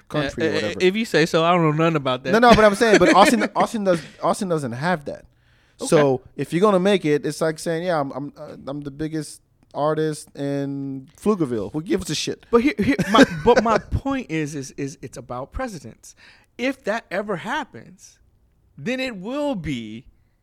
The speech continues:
Speaker 2: significant. You know what I mean? Right, right now, it just hasn't happened. Once upon a time,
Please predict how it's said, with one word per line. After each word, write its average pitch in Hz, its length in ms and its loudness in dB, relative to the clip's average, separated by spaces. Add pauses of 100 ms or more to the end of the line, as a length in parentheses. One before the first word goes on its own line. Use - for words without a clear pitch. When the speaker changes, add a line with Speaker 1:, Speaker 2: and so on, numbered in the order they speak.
(680)
Speaker 2:
significant. 127 760 -16 (120)
You 139 100 -12
know 170 80 -6
what 196 80 -4
I 202 60 -6
mean? 233 220 -10 (300)
Right, 220 280 4
right 240 260 -2
now, 220 480 -4 (220)
it 202 60 -10
just 226 200 -8
hasn't 233 260 -10
happened. 269 420 -14 (200)
Once 302 220 2
upon 254 220 -8
a 202 60 -10
time, 226 440 -8